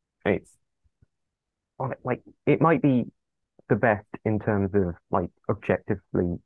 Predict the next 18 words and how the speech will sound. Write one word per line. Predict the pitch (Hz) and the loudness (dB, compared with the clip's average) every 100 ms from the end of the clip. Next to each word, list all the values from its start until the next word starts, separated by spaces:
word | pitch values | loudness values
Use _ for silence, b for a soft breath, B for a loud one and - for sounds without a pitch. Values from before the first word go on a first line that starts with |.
| _ - | _ 0
good | 101 - | 0 0
cricket. | - 101 - - - _ _ _ _ _ _ _ | -2 -2 -2 -6 -8 _ _ _ _ _ _ _
But | - | -2
I | 147 | 0
think, | 151 165 175 - - | 2 4 2 0 -2
uh, | 117 110 | -2 -2
since | - 123 92 _ - | 0 0 0 _ -6
Strauss, | - 101 90 _ _ _ _ _ _ _ _ _ _ - | 0 0 0 _ _ _ _ _ _ _ _ _ _ -2
like, | 120 - _ - | -2 -2 _ -8
I | 123 | -2
think | 135 139 - - | 0 0 0 0
this | 127 | 0
is | 117 104 _ _ _ _ - | 0 -4 _ _ _ _ 0
better | 117 - 110 | 0 2 0
to | 101 101 | 2 0
watch, | 95 90 - - - - _ _ _ _ _ _ _ - | 2 0 -2 -8 -20 -20 _ _ _ _ _ _ _ 0
more | 117 110 101 | 4 4 4
entertaining. | 101 104 101 95 92 90 90 | 0 0 0 -2 -2 -4 -8